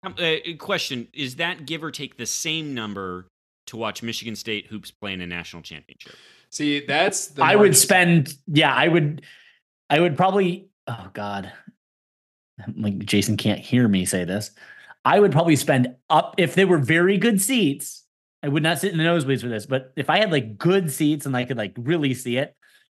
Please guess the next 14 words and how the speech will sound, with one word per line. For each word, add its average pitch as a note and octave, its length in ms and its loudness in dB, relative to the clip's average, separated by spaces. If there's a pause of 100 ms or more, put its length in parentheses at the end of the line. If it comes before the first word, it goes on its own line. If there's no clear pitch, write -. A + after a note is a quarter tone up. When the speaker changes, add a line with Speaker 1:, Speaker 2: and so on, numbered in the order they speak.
(160)
Speaker 3:
probably D#3 200 -2
seven A2+ 300 -6
hundred G2 220 -8
and F2 80 -14
fifty F2 220 -12
dollars - 400 -12
to A#2+ 80 -2
watch G2+ 200 2
us G#2 120 -2
play G#2 140 -2
in F2+ 60 -4
the F2 60 -6
national D2 280 -8
championship. - 520 -10